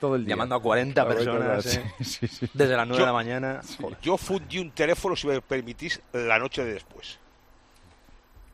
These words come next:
Speaker 3: Porque mi segundo nieto nació al día siguiente de la final.
Speaker 2: <laughs> Bueno, pues entonces ya imagínate, ¿no?
Speaker 3: No, no, claro, y no, y no tuvimos avión para volver el día siguiente, hab-, había que volverse a, además era un vuelo muy divertido, porque era Johannesburgo, Londres,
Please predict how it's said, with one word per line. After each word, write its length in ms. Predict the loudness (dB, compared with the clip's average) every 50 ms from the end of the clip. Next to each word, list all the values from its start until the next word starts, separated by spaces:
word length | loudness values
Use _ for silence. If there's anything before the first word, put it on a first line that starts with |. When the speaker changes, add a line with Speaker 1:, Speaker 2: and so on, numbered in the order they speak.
| -6 -2
Speaker 3:
Porque 320 | -2 0 0 0 -4 -4
mi 100 | -4 -2
segundo 460 | -2 0 0 0 -2 -4 -2 -2 -2 -2
nieto 340 | 0 0 -2 0 0 0
nació 540 | 2 2 2 0 0 -4 -2 0 2 2 2
al 100 | 2 0 0
día 140 | -2 -4 -4
siguiente 360 | -4 -4 -4 -4 -4 -2 0
de 60 | 0
la 80 | 0 -2
final. 340 | -2 -2 -4 -2 -4 -4 -6 -14 -12
Speaker 2:
<laughs> 340 | -6 -4 -4 -4 -4 -2 0
Bueno, 180 | 2 2 2 2 -2
pues 120 | -4 -4
entonces 260 | -2 -2 0 0 0 0
ya 80 | 0
imagínate, 480 | -2 -2 -2 -2 -4 -4 -4 -4 -6 -6
¿no? 100 | -6 -2
Speaker 3:
No, 160 | 2 4 4
no, 80 | 6 6
claro, 240 | 6 6 6 6 4 0
y 100 | -4 -4
no, 100 | -4 -4 -6
y 80 | -4 -4
no 120 | -4 -2
tuvimos 340 | -2 -4 -4 -4 -2 0 0
avión 260 | 0 0 2 0 0 2
para 140 | 2 0
volver 300 | 2 2 0 2 2 2
el 80 | 0 0
día 140 | -4 -4 -4
siguiente, 400 | -4 -4 -6 -6 -4 -4 -4 -2
hab-, 120 | -2 0
había 180 | -2 -2 -2 -4
que 100 | -4 -6
volverse 400 | -8 -6 -8 -8 -8 -6 -2 -2
a, 320 | -2 -2 -2 -4 -6 -8 -12 -16 -20 -20 -20 -8 -2
además 240 | -2 0 0 0 -2
era 80 | -2
un 100 | -4 -4
vuelo 200 | -4 -4 -4 -2
muy 100 | -4 -4
divertido, 400 | -6 -6 -6 -6 -6 -6 -4 -2
porque 220 | -2 -2 -2 -2 -2
era 80 | -2 0
Johannesburgo, 680 | -2 -2 -2 -2 -2 -2 -4 -8 -8 -8 -6 -2 0 2
Londres, 480 | 2 2 0 0 -2 -2 -2 -4 -8